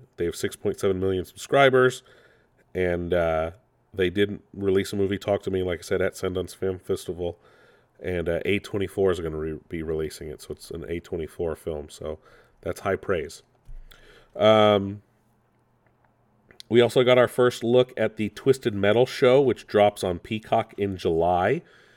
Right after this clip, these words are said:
It shows off Anthony Mackie's character driving a car with weapons, and it even teases Sweet Tooth. So this looks to be fun. I can't wait. Love, I always love those games. Um, Sony has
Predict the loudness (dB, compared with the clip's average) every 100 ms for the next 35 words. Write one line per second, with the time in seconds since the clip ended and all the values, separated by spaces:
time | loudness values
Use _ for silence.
0 | _ -6 -6 -6 -6 -2 0 0 0 -2
1 | -2 -2 -2 -2 -6 -2 0 0 0 -2
2 | 2 4 4 0 0 0 -2 0 4 4
3 | 2 0 -2 0 0 0 0 -4 -6 -4
4 | -4 -4 -4 -6 -6 -8 -6 -6 -8 -14
5 | -8 -6 -8 -10 -10 -10 _ _ -20 -20
6 | -20 _ -12 -6 -6 -6 -10 -10 -10 -6
7 | -8 -8 -8 -6 -6 -8 -6 -4 -4 -10
8 | -8 -8 -6 -6 -6 -10 -4 -4 -4 -4
9 | -4 -4 -4 -8 -10 -14 -12 -14 -14 -20
10 | _ _ _ _ _ -20 _ _ _ _
11 | _ 0 2 4 6 4 2 -2 -10 _
12 | _ _ _ _ -18 0 4 6 6 4
13 | 0 -2 -8